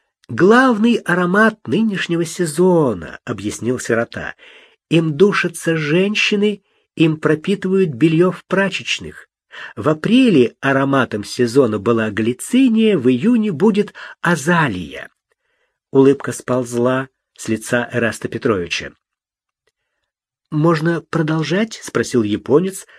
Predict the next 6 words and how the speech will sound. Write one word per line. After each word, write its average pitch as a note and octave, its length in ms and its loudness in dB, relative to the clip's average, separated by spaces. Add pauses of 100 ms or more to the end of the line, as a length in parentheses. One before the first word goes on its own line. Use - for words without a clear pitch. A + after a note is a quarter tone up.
(140)
возвращая A#2+ 600 0
подушку. G2+ 640 -6 (720)
И A3+ 140 4
продолжил E3+ 720 2
свой A#2 380 -2
рапорт. G#2 540 -4